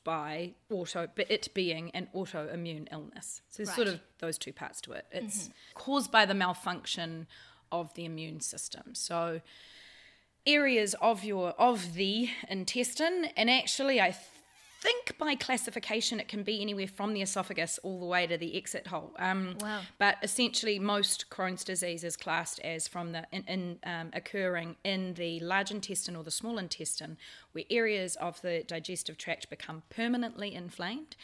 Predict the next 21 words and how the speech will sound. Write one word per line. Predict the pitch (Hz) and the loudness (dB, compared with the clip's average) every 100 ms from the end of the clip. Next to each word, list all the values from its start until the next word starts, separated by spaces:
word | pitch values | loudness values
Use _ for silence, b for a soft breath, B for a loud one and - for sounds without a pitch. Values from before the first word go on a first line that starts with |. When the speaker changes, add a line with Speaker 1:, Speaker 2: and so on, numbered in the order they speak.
| B B B | B B B
Speaker 1:
therefore | 185 185 151 160 | -4 -4 -4 -6
damaged, | 170 196 254 247 - - | -2 -2 -2 -6 -8 -10
therefore | 170 196 196 185 170 | -4 -2 -2 -6 -4
they | 170 165 156 | -4 -4 -4
inhibit | 180 180 165 - 214 - | -4 -4 -6 -6 -6 -4
your | 185 | -4
ability | 175 180 170 - | -4 -6 -4 -8
to, | 165 - 165 165 B B B B B | -8 -6 -6 -6 B B B B B
uh, | - 160 - | -4 -4 -4
your | 160 151 147 | -6 -6 -2
gut's | 180 - | -2 -2
ability | 170 156 160 185 | -8 -6 -6 -6
to | 233 202 - | -6 -8 -8
absorb | 175 156 165 160 | -8 -6 -6 -6
nutrients, | 160 156 - 165 156 - - - | -6 -8 -8 -8 -8 -6 -6 -6
um, | 160 160 160 156 _ _ | -8 -10 -10 -14 _ _
into | 190 175 165 - - 160 160 156 - - | -4 -4 -6 -8 -8 -6 -8 -10 -16 -14
your | 175 | -12
bloodstream | 160 165 165 - - 160 160 156 - | -10 -10 -6 -6 -6 -6 -8 -12 -12
and | 165 160 | -10 -10
therefore | 160 - 151 151 | -12 -12 -12 -12